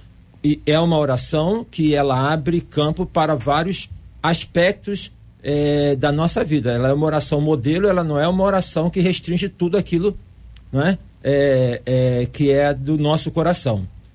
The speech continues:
Então, quando nós falamos, "Perdoa as nossas dívidas, assim como nós perdoamos aos nossos devedores." Se eu falo isso sem sentir,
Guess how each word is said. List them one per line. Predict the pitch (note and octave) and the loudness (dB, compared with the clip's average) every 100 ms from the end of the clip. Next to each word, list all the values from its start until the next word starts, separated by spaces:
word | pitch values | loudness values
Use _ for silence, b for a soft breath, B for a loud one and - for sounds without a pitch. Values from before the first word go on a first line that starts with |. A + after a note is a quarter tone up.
| - C#3+ | -8 -2
Então, | D#3+ - F#3+ G#3+ | -2 0 0 0
quando | - F#3 F#3 E3+ D#3 | 0 -2 0 -2 -2
nós | D3+ E3 F3 | -2 -2 -2
falamos, | D#3 C#3 C3+ - | 0 0 0 -4
"Perdoa | - E3+ B2+ F#3+ A#3 | 0 0 2 2 0
as | F3 | -2
nossas | E3 D#3+ D#3 A2+ | -4 -2 -2 -2
dívidas, | A2+ D3 F3 A2 F2+ G#2 - - b b | -4 0 0 -2 -6 -6 -10 -16 b b
assim | C#3 C3+ F#3+ F#3+ | -4 -2 -2 -2
como | F#3 E3+ | 0 0
nós | D#3+ D#3 | 0 -2
perdoamos | - D#3+ B2+ D3 D#3 D3 | 0 -2 2 0 0 0
aos | C3 A#2+ | 0 0
nossos | D3+ E3 D3 | -2 -2 -2
devedores." | D3 D3 D#3+ G#2 G2 - - B B | -2 -2 -2 -2 -4 -8 -16 B B
Se | - E3 | -6 0
eu | F#3 G#3+ | 2 2
falo | - G#3 A3 E3+ | 0 0 2 2
isso | C#3 - G2 | 0 -2 -8
sem | - G#3 B3+ | -2 0 0
sentir, | - A3+ G3 - F#3 A3 | -2 0 0 0 -4 -2